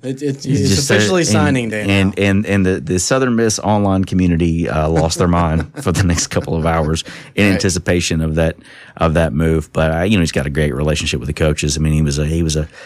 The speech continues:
Speaker 2: committed during the summer. I mean, and he's a guy that, you know, they, they've really been on hard for a long time.
Speaker 1: And also, uh, you know, I know Freddie Hart's is gonna be out for a little bit, but,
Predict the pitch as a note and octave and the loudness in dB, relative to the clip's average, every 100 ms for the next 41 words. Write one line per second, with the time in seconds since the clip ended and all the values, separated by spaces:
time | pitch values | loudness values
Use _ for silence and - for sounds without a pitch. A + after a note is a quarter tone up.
0 | - - G2+ F#2 D#2 F#2 E2 - E2+ E2 | -20 -2 2 2 2 2 0 0 0 2
1 | E2 - E2 D#2+ D#2 D2+ D#2+ D#2 D#2+ D#2+ | 0 0 0 2 0 0 0 0 0 0
2 | D2 C#2+ C#2+ _ - _ _ - E2 D#2 | 0 -2 -6 _ -20 _ _ -6 -2 0
3 | D2+ D#2 F2 D2+ D#2+ D2+ D2 D#2+ D2+ D2+ | 0 -2 -2 -2 -2 -2 -2 -2 -2 -2
4 | D#2+ D2+ D2+ D#2+ D2 C#2+ D2 D2+ D#2 C#2+ | 0 -2 -2 -2 -2 -2 -4 -2 -2 -4
5 | D2+ _ C3+ B2 A#2 D3 - B2+ A#2 A#2 | -6 _ -4 -2 -2 -2 0 0 2 0
6 | A#2+ A2 G2+ F#2+ G2 - _ _ - C3 | 0 0 -2 -4 -10 -16 _ _ -14 -8
7 | A2 G#2+ A2 G#2+ B2 A#2 C3+ A#2+ A#2 A2+ | -4 -4 -4 -2 -4 0 -2 0 -2 -4
8 | A2+ A#2 A#2 A2 A2+ A2+ G#2+ G#2+ G2+ A#2+ | -6 -4 -2 0 -2 -4 -8 -10 -6 -2
9 | A#2+ - F2 | -2 -4 -12